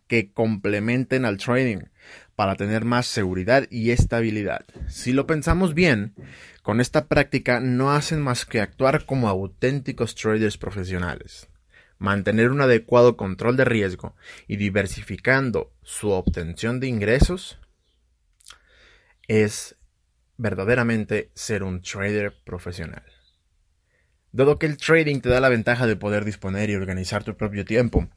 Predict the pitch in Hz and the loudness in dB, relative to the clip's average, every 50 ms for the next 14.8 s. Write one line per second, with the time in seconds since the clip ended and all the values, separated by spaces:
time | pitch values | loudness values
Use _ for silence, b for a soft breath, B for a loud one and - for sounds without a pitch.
0 | B B B B B B B - 127 143 151 - - - 160 156 147 143 147 135 | B B B B B B B 4 4 4 4 2 0 2 2 4 4 4 2 0
1 | - 139 131 131 131 131 135 - - 127 120 117 113 110 107 - - 123 127 139 | 2 4 6 6 8 6 6 4 2 2 2 4 2 2 0 -2 -2 -2 0 0
2 | 143 - 113 98 101 98 95 92 92 104 117 123 123 110 104 98 98 101 - - | 0 -2 -4 -4 -4 -4 -6 -4 0 2 2 2 2 0 -2 -2 -2 -2 -4 -6
3 | 92 - 113 110 110 113 107 113 107 - - 113 110 110 110 107 101 87 - 104 | -6 -4 -2 -2 -2 -2 -2 -2 -4 -4 -2 0 0 2 2 0 -2 -2 0 0
4 | 104 107 90 - - 92 92 - 143 147 147 147 - _ _ _ _ B B B | 0 0 0 -4 -8 -8 -2 2 2 2 2 0 -4 _ _ _ _ B B B
5 | B B B B B - 135 139 - 147 156 147 143 147 143 - - 151 131 110 | B B B B B 0 0 2 2 2 4 4 4 4 4 4 4 4 4 4
6 | 104 92 95 101 - - _ _ - 123 131 135 - 143 139 135 117 - - 110 | 2 0 0 -2 -4 -6 _ _ -6 -6 -4 -4 -4 -4 -4 -4 -4 -2 -2 0
7 | 104 104 110 113 117 113 - - - 104 104 104 104 101 98 98 98 98 95 101 | 2 2 2 2 2 2 0 -2 -4 -2 -2 -2 -2 -2 -2 -2 -2 -2 -2 0
8 | 113 135 151 - 123 - - - - B B B B B B B B B B B | 0 2 2 2 0 -2 -4 -10 -20 B B B B B B B B B B B
9 | B B B B B B - - 202 208 202 202 190 170 - 165 147 127 120 107 | B B B B B B 4 6 8 8 8 8 6 4 6 8 8 8 6 6
10 | - 131 139 143 135 123 - 107 107 101 - 117 110 110 110 - 131 120 - 107 | 6 8 8 8 8 6 4 2 2 4 4 4 4 2 2 2 0 0 2 2
11 | 107 101 101 104 101 98 98 101 98 95 87 95 - - 156 165 165 160 151 143 | 2 2 2 0 0 0 0 0 0 -2 -2 -2 0 2 4 4 4 4 4 4
12 | 135 131 127 131 135 143 - 160 160 143 147 131 - 151 147 147 135 120 113 143 | 4 4 4 4 4 4 4 4 2 2 2 4 6 6 8 8 6 6 6 8
13 | 147 147 147 143 139 127 120 113 - 110 101 120 117 110 - 113 107 120 139 - | 10 10 10 10 8 6 4 4 2 0 2 2 0 0 2 0 0 2 2 0
14 | - 147 - - 110 104 101 92 - 135 143 131 113 98 87 104 | 0 -2 0 2 2 2 4 4 4 6 6 6 6 4 2 0